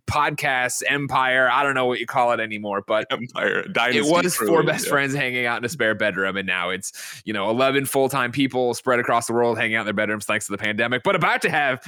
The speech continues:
Speaker 1: a world-class studio, uh, you know, a number of, uh, infinite number, it seems like, of independent contractors and then collaborators who come on to talk about video games, movies, comics, and everything else.
Speaker 2: Perfect. Yeah. What do you,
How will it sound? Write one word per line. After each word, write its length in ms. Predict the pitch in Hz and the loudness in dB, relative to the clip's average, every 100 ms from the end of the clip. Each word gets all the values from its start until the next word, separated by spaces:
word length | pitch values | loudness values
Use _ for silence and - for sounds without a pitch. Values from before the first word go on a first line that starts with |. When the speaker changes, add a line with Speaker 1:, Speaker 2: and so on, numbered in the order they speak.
| 196 - | -4 0
Speaker 1:
a 40 | |
world-class 580 | 147 156 135 143 117 - | 2 2 2 -2 -2 -2
studio, 500 | - 131 123 117 113 - 165 185 - | -2 0 2 2 0 -4 -8 -6 0
uh, 280 | 120 123 | 2 4
you 80 | 123 | 2
know, 200 | 120 117 | 0 0
a 40 | 113 | 0
number 440 | 123 131 123 120 | 0 0 2 2
of, 220 | 113 107 110 | 2 0 0
uh, 260 | 104 101 - | 0 0 -2
infinite 400 | 139 135 120 110 | -4 -4 -6 -4
number, 260 | 110 104 104 | -4 -2 -4
it 60 | |
seems 140 | - 110 | -2 -2
like, 240 | 107 104 | -2 -2
of 140 | 101 | -2
independent 440 | 107 113 110 113 98 | -4 -6 -6 -6 -6
contractors 600 | 101 98 101 95 92 90 | -6 -2 -2 -2 -4 -6
and 100 | 90 | -8
then 80 | 87 | -8
collaborators 560 | 85 78 82 80 85 | -4 -4 -2 -4 -4
who 80 | 92 | -8
come 180 | - 85 | -8 -4
on 140 | 82 | -4
to 80 | 73 | -4
talk 220 | - 67 | -10 -8
about 240 | 73 71 - - - | -4 -4 -4 -14 -14
video 220 | - 104 98 | -4 -2 0
games, 240 | 98 95 | -2 -2
movies, 300 | 98 101 104 | -2 -2 -2
comics, 360 | - 101 120 113 | -2 -4 -4 -2
and 60 | |
everything 240 | 110 120 117 | -2 -2 -4
else. 300 | 131 - _ _ _ _ _ _ _ _ _ _ _ _ - | -8 -10 _ _ _ _ _ _ _ _ _ _ _ _ -8
Speaker 2:
Perfect. 380 | 117 123 - _ _ | -6 -6 -10 _ _
Yeah. 160 | 156 113 - - - - | -4 -4 -6 -20 -20 -8
What 160 | - 123 | -2 -2
do 60 | |
you, 640 | 139 139 139 135 131 123 | 0 0 0 0 0 -2